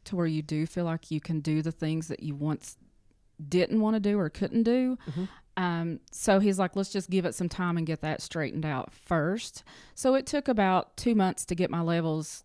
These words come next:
Speaker 1: to, you know, pretty normal, right? And so, uh, the level he, you know, advised it to be at that moment.
Speaker 2: Got it.
Speaker 1: So once we got there, I said, "Okay, can we start on the weight loss?" And so he talked to me about,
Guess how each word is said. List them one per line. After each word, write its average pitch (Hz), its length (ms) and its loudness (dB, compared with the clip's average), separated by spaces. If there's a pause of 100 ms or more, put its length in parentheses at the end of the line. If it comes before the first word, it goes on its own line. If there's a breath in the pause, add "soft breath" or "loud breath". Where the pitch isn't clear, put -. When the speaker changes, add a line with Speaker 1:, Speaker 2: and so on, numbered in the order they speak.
(120)
Speaker 1:
to, 160 560 0 (1120)
you 214 80 2
know, 160 120 2
pretty 226 300 -2
normal, 151 500 -2 (120)
right? 180 380 0 (580 loud breath)
And 190 200 4
so, 180 640 4
uh, 170 160 2
the 190 200 2
level 190 260 6
he, 180 460 2 (600)
you 180 80 0
know, 151 140 2
advised 160 460 -2
it - 140 -6
to 165 80 -4
be 151 180 0
at - 80 -4
that - 160 -4
moment. 123 440 -2
Speaker 2:
Got 139 140 -8
it. - 80 -14 (140)
Speaker 1:
So 220 240 8
once 247 320 4
we 214 80 8
got 190 240 8
there, 180 340 6
I - 80 2
said, 175 220 0
"Okay, 160 340 2
can 180 260 2
we 170 120 2
start 170 340 2
on 170 80 0
the 160 80 2
weight 156 160 2
loss?" 107 280 -2
And 180 200 2
so 165 500 2
he 196 140 0
talked - 280 2
to 185 100 2
me 175 140 0
about, 156 400 -2